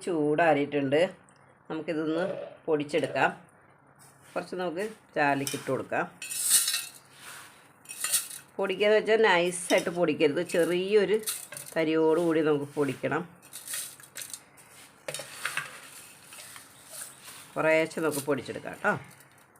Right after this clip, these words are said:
ഒരു ട്രിപ്പ് നമ്മൾ പൊടിച്ച് കൊണ്ടുവന്നിട്ടുണ്ട്. കണ്ടോ,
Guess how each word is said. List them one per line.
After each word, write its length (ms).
ഒരു 140
ട്രിപ്പ് 220
നമ്മൾ 160
പൊടിച്ച് 360
കൊണ്ടുവന്നിട്ടുണ്ട്. 520
കണ്ടോ, 160